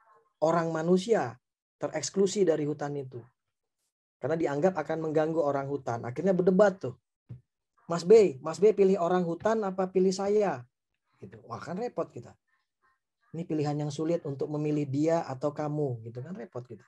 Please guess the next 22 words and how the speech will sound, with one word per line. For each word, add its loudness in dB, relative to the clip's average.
Oke. 2
Nah, 2
ini 10
land 8
grabbing 6
di 2
dunia 6
ya, 6
teman-teman. 0
Ada 4
land 6
grabbing 2
di -2
darat, 4
daratan, 2
dan -6
ada 0
land -2
grab, 0
water 6
grabbing. -2
Ternyata 2